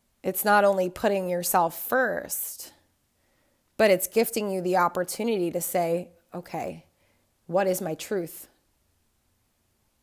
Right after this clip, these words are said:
What can I simplify? What can I throw away? What are my top three bullet points?" <laughs>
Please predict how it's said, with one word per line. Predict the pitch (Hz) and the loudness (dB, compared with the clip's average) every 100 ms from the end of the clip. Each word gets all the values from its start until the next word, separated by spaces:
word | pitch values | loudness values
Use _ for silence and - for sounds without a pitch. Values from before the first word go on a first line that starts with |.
| - | 2
What | 214 220 | 2 2
can | 214 190 | -4 -4
I | 165 | -4
simplify? | - 170 165 160 - 160 165 165 _ _ _ _ _ _ _ _ _ _ _ _ _ _ _ _ _ _ _ _ _ _ | -4 -4 -4 -6 -6 -6 -8 -12 _ _ _ _ _ _ _ _ _ _ _ _ _ _ _ _ _ _ _ _ _ _
What | 185 226 | -2 -2
can | 247 226 | -2 0
I | 202 190 | 0 0
throw | - 180 196 | -6 -4 0
away? | 226 202 185 208 160 131 175 _ _ _ _ _ _ _ _ _ _ _ | 0 0 0 0 -2 -6 -12 _ _ _ _ _ _ _ _ _ _ _
What | - 202 | -2 2
are | 254 | 4
my | 262 196 | 4 2
top | 190 - 220 233 - - | 0 -2 2 2 0 -10
three | 190 226 214 | -4 0 0
bullet | 196 196 202 - | 2 4 2 0
points?" | 208 170 - - - - - | -8 -6 -8 -10 -8 -6 -6
<laughs> | 233 | -12